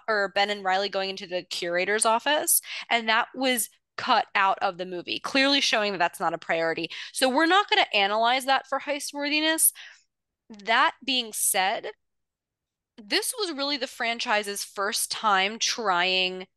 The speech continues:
multiple heists. And did it work? Well, we'll get to that.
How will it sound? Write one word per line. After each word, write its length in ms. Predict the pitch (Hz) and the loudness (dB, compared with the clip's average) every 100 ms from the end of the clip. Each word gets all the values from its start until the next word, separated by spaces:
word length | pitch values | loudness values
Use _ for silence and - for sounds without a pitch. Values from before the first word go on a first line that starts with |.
| _ | _
multiple 560 | 202 208 190 185 170 160 | -8 -4 -4 -4 -6 -6
heists. 760 | - 175 - - - - - - _ _ _ _ _ _ _ _ _ _ | -4 -4 -4 -6 -8 -8 -10 -14 _ _ _ _ _ _ _ _ _ _
And 540 | 220 202 196 190 196 - _ _ _ | 0 2 2 0 -6 -14 _ _ _
did 140 | 247 | 0
it 120 | - 196 | 0 -2
work? 360 | 240 571 - - | -4 -4 -8 -2
Well, 300 | 285 214 - _ _ _ | 2 2 -2 _ _ _
we'll 120 | 220 240 | -8 -4
get 160 | - | -4
to 120 | - | -6
that. 160 | - - | -12 -14